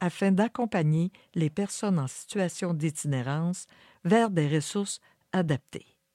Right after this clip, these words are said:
D'autres actions ont également été mises en place, comme la fermeture de certaines entrées de métro, l'augmentation de la surveillance et la mise en service d'un système de signalement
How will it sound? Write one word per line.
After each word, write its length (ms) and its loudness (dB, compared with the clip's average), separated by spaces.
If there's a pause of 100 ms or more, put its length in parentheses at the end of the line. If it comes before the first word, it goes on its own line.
(520)
D'autres 400 8
actions 560 4
ont 140 6
également 540 4
été 260 4
mises 240 4
en 100 2
place, 480 -2 (280)
comme 200 0
la 80 6
fermeture 600 2
de 100 2
certaines 560 0
entrées 280 0
de 60 2
métro, 480 -2 (680)
l'augmentation 880 8
de 60 6
la 180 4
surveillance 840 2
et 140 6
la 160 8
mise 260 6
en 80 4
service 640 2
d'un 180 2
système 640 2
de 120 2
signalement 760 4